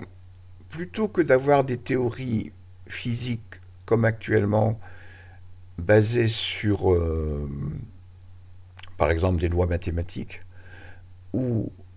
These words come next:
des lois, ou des, des principes, on va dire, physiques, comme ceux de, qu'avait énoncé Newton, ou comme le principe de relativité d'Einstein, eh bien, en réalité, il énonce l'idée que l'univers est simplement un,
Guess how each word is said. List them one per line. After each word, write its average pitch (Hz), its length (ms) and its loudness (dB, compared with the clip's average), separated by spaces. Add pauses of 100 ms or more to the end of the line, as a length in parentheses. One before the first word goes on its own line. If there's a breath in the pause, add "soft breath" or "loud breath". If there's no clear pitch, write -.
(400)
des 95 180 0
lois, 98 680 4 (500)
ou - 120 -8
des, - 160 -2
des 98 120 -2
principes, - 640 2 (160)
on 80 80 -4
va 85 120 -4
dire, 92 200 -6
physiques, 98 580 -4 (420 soft breath)
comme 92 180 0
ceux 92 260 4
de, - 540 -4
qu'avait 82 280 0
énoncé 87 360 0
Newton, 87 640 2
ou 90 40 -2
comme 90 220 0
le 87 80 2
principe 87 340 -2
de 90 100 0
relativité 85 560 -2
d'Einstein, 131 720 -4 (600 loud breath)
eh 120 80 4
bien, 165 180 8
en 180 40 8
réalité, 180 840 4 (160)
il 139 140 -2
énonce 190 400 2
l'idée 156 400 0
que 180 160 2
l'univers 151 640 4
est 165 60 2
simplement 147 840 0 (340)
un, 101 580 2